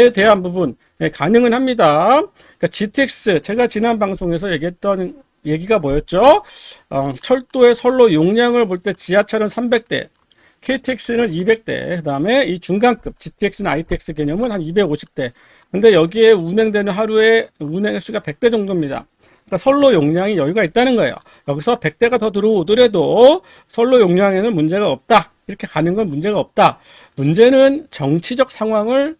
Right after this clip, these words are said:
고려하지 않을 수 없다라는 얘기예요. 왜? 우리가 지난 대선 때 지티엑스 주요 공약이 디이에프였어요. 여러분들이 이 노선을 살펴보면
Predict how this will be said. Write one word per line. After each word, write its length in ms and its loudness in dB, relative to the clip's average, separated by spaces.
고려하지 480 -2
않을 260 -2
수 140 -2
없다라는 460 0
얘기예요. 640 2
왜? 420 4
우리가 360 2
지난 440 0
대선 460 -2
때 500 -2
지티엑스 600 -8
주요 340 -2
공약이 760 -4
디이에프였어요. 1300 -4
여러분들이 600 2
이 60 -6
노선을 340 -2
살펴보면 800 0